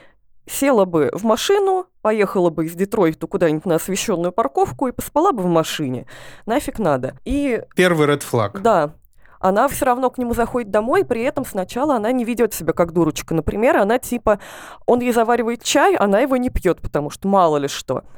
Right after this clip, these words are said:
Speaker 1: Он при этом видит, ш-, что она на подозрении, и, например, он пытается уговорить ее попить вина, говорит, "Я его открою при тебе, потому что если я бы его открыл заранее, ты бы не стала пить его".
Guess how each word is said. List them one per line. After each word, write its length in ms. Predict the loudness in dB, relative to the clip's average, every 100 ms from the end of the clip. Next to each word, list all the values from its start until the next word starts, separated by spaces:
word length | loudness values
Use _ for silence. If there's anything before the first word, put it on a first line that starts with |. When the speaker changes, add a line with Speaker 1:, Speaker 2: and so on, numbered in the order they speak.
| -20 -4
Speaker 1:
Он 220 | 0 0
при 120 | 0 -2
этом 240 | -2 -2
видит, 280 | -2 -4 -4
ш-, 140 | -6
что 200 | -4 0
она 160 | 2 2
на 100 | 0
подозрении, 840 | 2 2 2 0 2 2 4 2 -2
и, 420 | -2 2 4 2 0
например, 480 | -2 0 2 4 4
он 160 | 0
пытается 960 | -2 2 2 2 0 2 4 2 0 -6 -6
уговорить 460 | -4 2 2 0 -2
ее 100 | -2
попить 320 | 0 -2 -4
вина, 260 | -2 2 2
говорит, 220 | 0 0
"Я 120 | 2
его 120 | 4 2
открою 360 | 2 0 0
при 120 | -2
тебе, 460 | -6 -4 0 2 2
потому 400 | 0 -2 0 -2
что 160 | -4 -6
если 240 | -6 -2
я 180 | 0 0
бы 120 | 2
его 140 | 2
открыл 300 | 0 0 -6 0
заранее, 460 | 2 2 2 0 -2
ты 100 | -4
бы 100 | -4
не 80 | -2
стала 340 | 0 0 0
пить 320 | -6 -14 -10
его". 240 | -4 -2